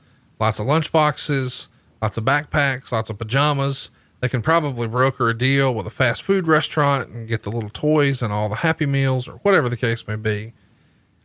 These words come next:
And the W W F, when I was a kid,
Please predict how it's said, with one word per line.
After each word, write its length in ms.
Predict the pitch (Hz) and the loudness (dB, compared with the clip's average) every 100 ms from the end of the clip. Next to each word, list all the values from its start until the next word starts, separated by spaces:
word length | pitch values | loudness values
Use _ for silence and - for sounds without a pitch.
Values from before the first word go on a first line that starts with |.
| _ _ _ _ _ _ _ _ - | _ _ _ _ _ _ _ _ 0
And 160 | 165 | 2
the 80 | 165 | 2
W 340 | 156 220 269 | 2 2 2
W 380 | 226 208 180 147 | 2 2 2 2
F, 560 | 135 147 110 - - - _ | 2 2 -2 -8 -18 -20 _
when 100 | 117 | 0
I 140 | 135 151 | 2 2
was 160 | 113 | 0
a 20 | |
kid, 480 | - - 196 113 107 | -6 0 2 2 0